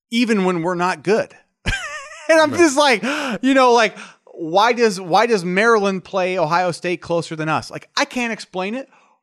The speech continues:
Speaker 1: but I swear Ohio State brings it. Like, I watched them the next week when they played Michigan State,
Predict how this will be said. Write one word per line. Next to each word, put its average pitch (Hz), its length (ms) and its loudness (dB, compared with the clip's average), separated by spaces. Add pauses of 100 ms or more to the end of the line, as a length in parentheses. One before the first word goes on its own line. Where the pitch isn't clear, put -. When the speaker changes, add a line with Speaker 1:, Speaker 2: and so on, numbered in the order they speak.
(140)
Speaker 1:
but 233 120 2
I 202 100 2
swear 233 340 2
Ohio 190 320 4
State 180 340 -6
brings 165 360 0
it. 113 100 -14 (160)
Like, 165 140 0
I 220 140 2
watched 220 360 2
them 175 140 -4
the 139 80 -4
next 151 340 -4
week 156 460 -10
when 131 160 -4
they 147 100 0
played 151 300 -4
Michigan 147 360 -4
State, 156 440 -6